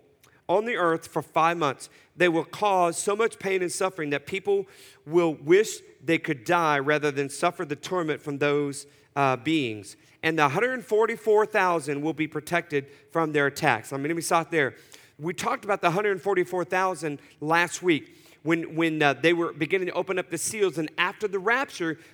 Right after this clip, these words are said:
the Bible talks about that God's going to awaken a hundred forty-four thousand of them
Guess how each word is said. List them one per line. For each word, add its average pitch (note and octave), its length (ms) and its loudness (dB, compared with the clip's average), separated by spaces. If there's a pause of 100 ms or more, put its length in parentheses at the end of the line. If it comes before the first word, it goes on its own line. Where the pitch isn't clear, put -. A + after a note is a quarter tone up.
the E3+ 80 -4
Bible G3+ 260 2
talks A3+ 340 -4
about F3 260 0 (200)
that C#3 220 -6
God's F3+ 380 0
going F#3+ 340 -2
to E3 300 -4 (220)
awaken D#3+ 680 2
a D3 100 2
hundred F#3 320 -4
forty-four F3 420 -2
thousand E3+ 560 -2
of C#3 200 -2
them D#3 240 -4